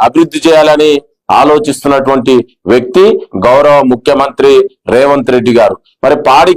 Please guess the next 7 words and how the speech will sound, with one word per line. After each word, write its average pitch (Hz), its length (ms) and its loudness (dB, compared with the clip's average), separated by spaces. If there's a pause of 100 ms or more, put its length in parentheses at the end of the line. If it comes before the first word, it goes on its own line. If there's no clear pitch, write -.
కౌశిక్ 170 400 0
రెడ్డి 170 240 2
గారు 185 220 2 (560)
ఏదో 196 180 2 (760)
అధికారం 196 500 2 (300)
కోల్పోయిన 190 420 0 (120)
తర్వాత 180 360 2